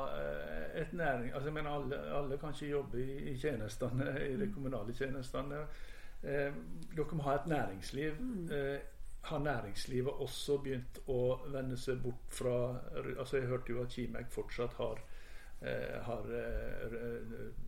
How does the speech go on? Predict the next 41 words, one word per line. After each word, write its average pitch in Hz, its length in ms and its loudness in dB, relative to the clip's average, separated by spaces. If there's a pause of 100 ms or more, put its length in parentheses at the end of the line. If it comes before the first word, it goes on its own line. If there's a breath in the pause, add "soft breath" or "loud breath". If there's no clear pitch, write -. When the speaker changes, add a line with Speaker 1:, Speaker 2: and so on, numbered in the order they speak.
(300)
Speaker 1:
hovedsakelig 113 640 0
russiske 98 400 -4
båter 117 340 0
der 151 160 0
da, 160 200 0
men 139 140 0 (1080 loud breath)
det 160 160 0
øvrige 110 580 4
næringslivet 117 640 0
har 139 80 2
også 120 380 -2
vært 185 220 0
veldig 123 260 2
avhengig 104 500 -2
av, 104 240 0
eh, 101 480 -4
av, 104 220 -4 (100)
av - 240 -2
det 104 140 -2
russiske 110 520 -4
markedet, 85 460 -4
for 82 80 -6
å 82 100 -4
si 92 120 -6
det 82 120 -6
sånn. 82 180 -6 (240)
Speaker 2:
Mm. 196 380 -2 (100)
Speaker 1:
Har 131 120 0
de, 120 140 2 (180)
har 127 120 0
de 113 140 0
begynt 104 280 -4
å 117 100 2
endre 101 240 -4
på 123 160 -2
det? 151 140 0 (1080 loud breath)
Speaker 2:
Ja, 254 120 4
de 185 120 10
må 151 240 8
jo 285 160 6
se 170 540 6